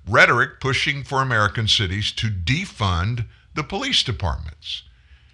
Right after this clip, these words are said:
It's, of course, their right to advocate for what is already proven to cause a dystopian reality across American cities. They can ask and push for whatever they want,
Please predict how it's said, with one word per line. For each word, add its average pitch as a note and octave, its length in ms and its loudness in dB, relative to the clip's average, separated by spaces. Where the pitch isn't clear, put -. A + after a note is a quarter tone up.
It's, D#3+ 200 2
of C#3+ 120 -2
course, F#3 320 6
their B2+ 220 6
right C#3+ 400 6
to - 180 -2
advocate B2+ 640 4
for G#2 120 -2
what A2+ 180 0
is G2+ 160 4
already A2+ 300 6
proven G#2 340 0
to F#2+ 80 0
cause G2 400 2
a F#2 60 2
dystopian G2 920 0
reality G2+ 640 6
across F#2+ 440 0
American F2 360 0
cities. C3+ 360 0
They E3 160 6
can A#2 380 0
ask D#3 380 4
and E2+ 160 0
push E3+ 200 -2
for C3 140 -4
whatever A2 300 2
they F#2 140 0
want, A#2+ 340 0